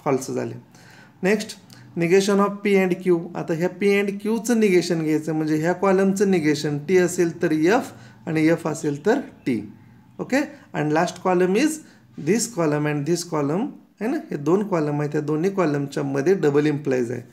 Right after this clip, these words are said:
आणि double इम्प्लायसाठी आपल्याला माहिती आहे की same value असेल तर T. कुठं दिसतात बघा same value?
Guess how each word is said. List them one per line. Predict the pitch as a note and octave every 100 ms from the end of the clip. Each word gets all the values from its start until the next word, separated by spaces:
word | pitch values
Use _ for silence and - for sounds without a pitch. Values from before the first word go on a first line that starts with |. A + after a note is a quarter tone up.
| - _ _ -
आणि | C#3
double | C3+ D3 F#3+
इम्प्लायसाठी | G3+ F#3 D3 C#3+ D3 C#3+
आपल्याला | D3 C#3+ C#3 D#3 C4+ D#4+ - - _
माहिती | D#3 C#3 C3+ D3+
आहे | C#3+
की | G3 C#4+ - - - -
same | - G#3 G#3
value | F#3 D3 C#3+
असेल | C3+ C3+ C#3 C3+ G#3
तर | A3+
T. | - - C3 - - - -
कुठं | D#3+
दिसतात | D#3+ D#3+ E3+ D#3+
बघा | D#3 D#3+ D#3+
same | D#3+ D#3+
value? | D#3+ D#3 D3+ D#3 D#3+